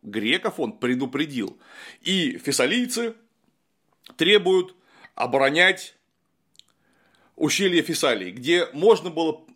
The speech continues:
хотя бы попытаться остановить греков. А почему попытаться, я говорю? Просто потому, что все эти, э, тридцать один полис не успевали собрать армию и флот в еди-, в единый кулак. У них были проблемы со скоростью мобилизации.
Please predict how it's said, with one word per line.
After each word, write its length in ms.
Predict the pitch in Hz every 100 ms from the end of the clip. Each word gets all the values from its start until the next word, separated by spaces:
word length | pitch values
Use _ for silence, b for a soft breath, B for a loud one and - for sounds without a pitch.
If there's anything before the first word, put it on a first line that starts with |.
| _ _
хотя 280 | - 135 175
бы 80 | 160
попытаться 720 | 143 180 170 170 - - 87 -
остановить 480 | 104 - 117 139
греков. 320 | 120 113 104 -
А 80 | -
почему 280 | - 202 214
попытаться, 520 | - 185 170 - -
я 60 |
говорю? 240 | 95 95 95
Просто 240 | 175 160
потому, 300 | 135 147 160
что 260 | - 151 - B B -
все 320 | - 175 160
эти, 120 | 131 123
э, 320 | 113 117 117
тридцать 340 | 120 175 -
один 300 | - 135 143
полис 320 | 127 208 160
не 240 | 123 196 226
успевали 800 | 214 - - 190 139 175 160 147
собрать 540 | - 156 123 147 135
армию 420 | 131 139 127 127
и 100 | 127
флот 320 | 123 117 143 127
в 100 | 113
еди-, 280 | 120 107 120
в 80 |
единый 280 | 117 131 131
кулак. 480 | 127 131 123 95 - _ _ _ -
У 60 | 127
них 140 | 160
были 140 | 143
проблемы 580 | 139 127 113 139 214 202
со 100 | 156
скоростью 440 | 123 160 175 - 143
мобилизации. 720 | 135 139 131 135 - -